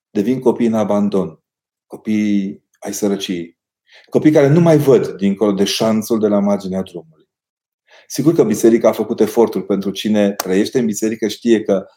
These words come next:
vreme de câțiva ani, în biserică, la ideea părintelui Naclar și apoi dezvoltată la nivel patriarhal, a avut loc un proiect Alege Școala, în care unor astfel de copii li s-a întins mâna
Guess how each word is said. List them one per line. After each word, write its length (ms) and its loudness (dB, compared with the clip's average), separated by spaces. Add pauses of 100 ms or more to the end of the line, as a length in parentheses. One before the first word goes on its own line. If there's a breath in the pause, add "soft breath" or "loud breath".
(260 soft breath)
vreme 320 2
de 140 2
câțiva 400 0
ani, 180 -2 (380)
în 180 2
biserică, 880 -2 (200)
la 160 2
ideea 300 2
părintelui 380 0
Naclar 400 0
și 120 -8
apoi 280 0
dezvoltată 580 -2
la 100 0
nivel 320 -2
patriarhal, 680 -2 (300 soft breath)
a 100 4
avut 200 2
loc 200 4
un 100 -2
proiect 520 2
Alege 400 2
Școala, 500 2
în 140 -4
care 460 -2 (120)
unor 280 0
astfel 360 2
de 160 2
copii 480 -2 (240 soft breath)
li 140 -2
s-a 220 2
întins 540 -2
mâna 420 0